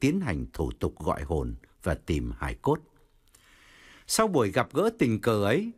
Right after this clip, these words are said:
Chủ tịch Nhất suy nghĩ và cứ nhớ mãi câu chuyện ông huyện sĩ nhờ làm nhà trên bờ sông rồi trở thành phú gia địch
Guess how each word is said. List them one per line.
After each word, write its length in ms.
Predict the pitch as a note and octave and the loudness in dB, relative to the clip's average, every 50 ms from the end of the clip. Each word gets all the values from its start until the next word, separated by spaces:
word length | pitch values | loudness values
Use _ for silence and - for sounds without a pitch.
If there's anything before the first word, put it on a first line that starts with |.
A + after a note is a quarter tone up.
| _ _ _ _ _ | _ _ _ _ _
Chủ 160 | - D3+ A2+ - | 2 2 2 2
tịch 200 | - A#2 - - | 0 -2 -2 0
Nhất 160 | D#3 G3+ A#3+ - | 0 0 0 -2
suy 260 | - - - G#3 F#3+ | -4 0 2 2 4
nghĩ 320 | E3 E3 F3 G3 A3 B3 B3 - | 4 2 0 0 -2 -6 -8 -6
và 140 | - A2+ G2+ | -2 -2 -2
cứ 180 | - - - G#3+ | 0 0 2 4
nhớ 280 | A3 G#3+ G3+ G#3 A#3+ | 4 4 4 4 4
mãi 240 | B3+ B3 G#3+ G#3 B3 B3 | 4 2 2 2 0 0
câu 140 | - G#3 G3 F3 | 0 0 0 0
chuyện 200 | - - - - - - | 0 0 0 0 -2 -2
ông 200 | - F3 F3 E3+ | 0 0 2 2
huyện 200 | D3 C3 F#2+ - | 2 0 0 -2
sĩ 360 | E2+ - - D3+ F3+ A3+ B3 A#3+ - - - - - - - - - | -4 -2 -2 -2 -2 -2 -4 -6 -8 -14 -20 -20 -20 -20 -20 -4 2
nhờ 160 | D3+ D3 D3 | 4 4 4
làm 240 | C#3 C3 C3+ C3 C3 | 4 4 2 2 2
nhà 220 | B2+ B2+ C3 B2+ A#2+ | 2 2 2 2 0
trên 180 | - G3 G3+ F#3 | 0 0 0 2
bờ 180 | C3 G#2 F#2+ E2+ | 2 2 2 2
sông 300 | - - F3+ F3+ F3 D3+ | 0 0 0 0 0 0
rồi 160 | - F#2+ E2+ - | 0 -2 -2 0
trở 200 | - F2 D2+ C2+ | -2 -2 -2 -2
thành 260 | - - F2+ E2+ D2+ | -2 -2 -2 -2 -4
phú 260 | D2 - - E3 G#3 | -4 -2 0 0 2
gia 240 | A3+ G3 G3 E3+ D#3+ | 2 2 0 0 0
địch 200 | D#3 - F3+ - | -2 -4 -6 -6